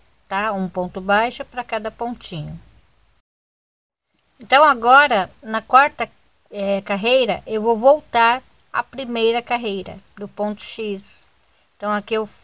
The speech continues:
faço quatro correntinhas, viro, dou duas laçadas, pulo um, dois, aqui no terceiro, faço um ponto alto duplo,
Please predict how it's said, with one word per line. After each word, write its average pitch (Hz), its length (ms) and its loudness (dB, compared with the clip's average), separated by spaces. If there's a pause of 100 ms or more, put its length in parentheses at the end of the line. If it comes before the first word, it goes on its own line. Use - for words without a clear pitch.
(140)
faço 208 640 -2 (840)
quatro 226 420 0
correntinhas, 190 1200 -8 (960)
viro, 202 560 -4 (1600)
dou 226 320 2
duas 233 400 2
laçadas, 202 840 0 (160)
pulo 202 320 -2
um, 202 360 0
dois, 208 440 2
aqui 190 200 -6
no 180 120 -6
terceiro, 220 720 -6 (440)
faço 196 320 -2
um 214 100 -6
ponto 196 340 -4
alto 165 320 -4
duplo, 202 640 -6